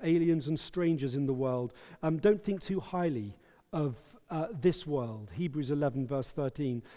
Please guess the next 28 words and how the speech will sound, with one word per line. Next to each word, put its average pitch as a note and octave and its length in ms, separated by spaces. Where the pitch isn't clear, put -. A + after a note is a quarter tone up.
Um, C3+ 180
Abel, F3 380
Enoch, E3+ 340
Noah, E3 400
Abraham, D#3 480
and F3+ 100
all F#3 140
those E3+ 280
who D3+ 100
went D3+ 200
before, C#3+ 360
they F#3+ 180
admitted E3 480
that D3+ 140
they D#3+ 100
were D#3+ 220
aliens C3 540
and C3+ 120
strangers E3 720
on C#3+ 220
the C#3+ 160
earth. A#2 400
They F#3+ 100
were F3 120
longing F3 500
for D#3 160
a C#3 60
better B2+ 580